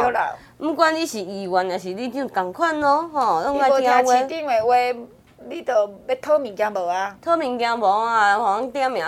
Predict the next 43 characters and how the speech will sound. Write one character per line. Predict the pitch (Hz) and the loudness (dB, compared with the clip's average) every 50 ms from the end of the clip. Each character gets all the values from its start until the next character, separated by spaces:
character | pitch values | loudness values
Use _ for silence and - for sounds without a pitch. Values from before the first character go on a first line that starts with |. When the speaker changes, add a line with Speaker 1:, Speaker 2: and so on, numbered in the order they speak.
| 190 | -4
Speaker 2:
做 | 190 - 247 226 | -4 -2 -2 -2
记 | 214 - 247 - 220 | -2 -2 -2 -2 -2
号 | 220 185 180 175 | 0 0 0 0
啦。 | |
Speaker 1:
哦， | 160 | 4
派 | - 339 294 | 6 6 6
一 | - | 4
个 | - 226 208 | 2 -2 -2
人 | 214 220 240 240 | -2 -4 -4 -8
去 | 294 269 | -8 -4
甲 | - 262 | -2 -2
你 | 254 254 | -2 -2
拼 | - 214 185 - | -4 -8 -14 -14
吼。 | - 190 202 190 185 | -12 -14 -14 -10 -6
Speaker 2:
哎， | - 208 214 214 | -4 -2 -2 -2
是 | 214 - 220 226 226 226 220 226 | -4 -6 -8 -6 -6 -6 -6 -6
吼， | 233 262 - 247 135 127 - - _ - _ _ _ _ | -4 -4 -4 -2 -4 -6 -8 -14 _ -20 _ _ _ _
啊， | - 262 | -2 2
也 | 277 233 | 2 2
无 | 220 208 185 | 2 2 2
着 | 190 175 156 147 139 131 - | 2 2 0 0 -2 -4 -4
你， | - 254 254 254 247 247 247 - - _ _ - | -4 -4 -4 -2 -2 -4 -4 -6 -8 _ _ -8
你 | 226 269 269 262 262 262 262 262 254 | -6 -4 -4 -2 -2 -2 -4 -4 -6
建 | - - 302 262 240 190 | -4 0 0 0 2 2
议 | 170 | 0
的 | 170 | 0
什 | - 247 240 | 0 -2 -4
么 | 247 247 240 | -4 -4 -4
物 | 226 175 160 | -4 -6 -6
件 | 151 - 175 170 160 160 | -6 -4 -2 -2 -2 -2
吼， | 196 165 147 135 120 113 113 117 | -2 -2 -2 -2 -4 -6 -6 -4
拢 | - 233 247 | -4 -2 0
甲 | 196 156 | 0 0
你 | 170 202 | 0 -2
拖 | - - 240 226 220 | -2 -2 0 2 2
啦 | 214 214 202 170 | 2 2 2 0
吼， | 135 131 175 175 160 147 127 113 | -2 -2 -4 -4 -2 -2 -4 -6
Speaker 1:
嗯。 | 101 - - - - - - - | -10 -16 -20 -20 -20 -20 -18 -4
Speaker 2:
拢 | - 247 240 240 254 254 | 0 2 2 2 2 2
甲 | 220 170 | 2 2
你 | 175 196 226 226 233 233 233 233 233 - _ | 2 0 -2 -6 -6 -8 -8 -8 -10 -6 _
当 | - 262 240 226 | 0 0 0 0
作 | 226 233 | -2 -2